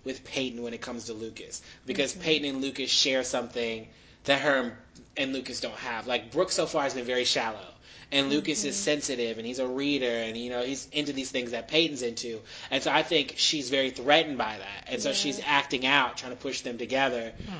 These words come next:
Speaker 1: to give her a chance with Lucas. And I think it's coming, because she doesn't know how to handle those emotions.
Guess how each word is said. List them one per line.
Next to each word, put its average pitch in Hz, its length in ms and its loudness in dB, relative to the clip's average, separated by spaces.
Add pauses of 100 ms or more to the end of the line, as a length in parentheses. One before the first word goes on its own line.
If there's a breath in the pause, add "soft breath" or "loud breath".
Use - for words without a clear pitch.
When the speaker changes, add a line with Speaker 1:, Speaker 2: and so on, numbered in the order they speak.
(140)
Speaker 1:
to 156 100 -4
give 139 220 4
her 131 120 0
a 123 80 2
chance 135 460 -2
with 117 120 -6
Lucas. 110 400 -6
And 127 60 0
I 131 60 4
think 160 320 -2
it's - 220 2
coming, 160 400 0
because 165 240 0
she 220 80 6
doesn't 175 180 6
know 160 60 4
how 156 100 10
to 139 60 8
handle 135 280 4
those 120 200 2
emotions. 117 240 0